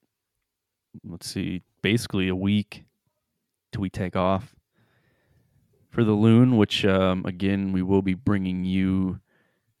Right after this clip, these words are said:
the, the Good Trip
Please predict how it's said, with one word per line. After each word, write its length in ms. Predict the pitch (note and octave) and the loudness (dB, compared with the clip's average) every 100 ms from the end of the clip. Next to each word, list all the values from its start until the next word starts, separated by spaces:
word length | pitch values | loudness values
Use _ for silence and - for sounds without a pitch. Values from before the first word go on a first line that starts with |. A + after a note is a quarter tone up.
| - | -20
the, 500 | E2+ F#2 F2 E2+ F2 F2 _ _ _ _ _ _ _ _ _ _ _ _ | -10 -8 -6 -6 -8 -10 _ _ _ _ _ _ _ _ _ _ _ _
the 100 | F#2+ | -12
Good 240 | F#2+ G#2+ | -4 -6
Trip 280 | G2 - G#2 | -4 -2 -2